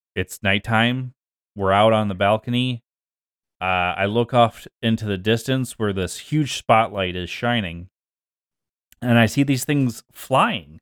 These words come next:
a-, and they're just little dots flying, doing weird maneuvers. And so I call to Shelly, and I'm like, "Honey,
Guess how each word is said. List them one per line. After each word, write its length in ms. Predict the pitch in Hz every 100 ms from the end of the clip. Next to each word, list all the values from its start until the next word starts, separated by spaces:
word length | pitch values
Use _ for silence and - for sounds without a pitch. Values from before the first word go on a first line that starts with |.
| _
a-, 180 | 117 113
and 160 | 131
they're 60 | 143
just 260 | 147 147 -
little 180 | 175
dots 500 | 175 113 120 - - _ _ _ _ _ _
flying, 680 | - 131 123 123 139 151 151 _ _ _ _ _ _ 120
doing 460 | 110 123 117 113 104
weird 380 | 117 131 139
maneuvers. 720 | 131 127 123 131 151 156 - _ _ _ _ _ _ -
And 300 | 117 113 113
so 80 |
I 80 | 113
call 460 | 107 - 160 170 - -
to 260 | - 139 123
Shelly, 400 | - 131 139 147
and 80 | 127
I'm 80 | 107
like, 260 | 95 - _ _ _ _ _ _ _ _ _
"Honey, 380 | 190 214 202